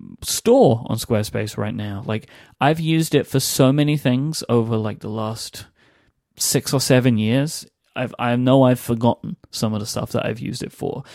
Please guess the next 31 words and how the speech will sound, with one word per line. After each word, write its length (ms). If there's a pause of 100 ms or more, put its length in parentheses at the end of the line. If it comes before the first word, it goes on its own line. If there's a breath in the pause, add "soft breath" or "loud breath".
(180 loud breath)
Like, 240 (340)
me 160
and 100
Adina, 540
we're 360
getting 280
married 260
next 300
year. 320 (140)
We're 160
gonna 160
set 180
up 120
a 20
Squarespace 480
website 400
of 80
all 160
the 120
information 640 (140)
that 160 (260)
we 140
need 200
to 80
give 180
our 140
guests. 460 (440 soft breath)
Squarespace 580
is 100
incredibly 760
flexible. 720